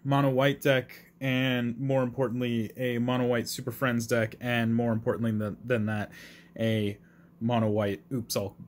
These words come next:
Gideons deck. This is gonna be everything Gideon, and I'm not even joking. So we're just gonna jump into this and see what I got. Uh, we're gonna start here with Kytheon.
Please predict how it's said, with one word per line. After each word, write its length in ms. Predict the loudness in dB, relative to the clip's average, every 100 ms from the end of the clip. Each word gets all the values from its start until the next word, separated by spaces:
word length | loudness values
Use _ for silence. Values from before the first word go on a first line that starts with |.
| -10
Gideons 640 | -4 -4 -4 -8 -10 -10 -14 -20 -6
deck. 320 | -6 -6 -6
This 220 | 0 2 0
is 140 | 0
gonna 180 | 2 2
be 380 | 2 2 0 -2 -14 -20 -18 -16 -18 -20 -20 -20 -2 6
everything 540 | 6 4 -2 -2 -4
Gideon, 360 | -6 -12 -16 -20 _ _ _ _ _ _ _ _ _ _ -8
and 120 | -4
I'm 200 | -2 -2 -2
not 360 | 0 0 -2 -10 -20 -20 -20 -20 -20 -6
even 300 | -4 -2 -4
joking. 440 | -6 -10 -10 -14 -16 -20 -16
So 360 | -8 -4 -4 -6 -18 -20 -20 -20 -4
we're 100 | 2
just 140 | 2 2
gonna 120 | -6 -2
jump 320 | 2 2 2
into 240 | -6 -4
this 220 | -4 -4 -6
and 100 | -4
see 240 | -4 -2
what 140 | -2
I 80 | -4
got. 400 | -6 -6 -6 -8 -10 -18 -18 0
Uh, 220 | 6 8 8
we're 100 | 6
gonna 120 | 6
start 340 | 6 6 6
here 160 | 8 6
with 240 | 6 2
Kytheon. 600 | 2 4 6 2 -4 -6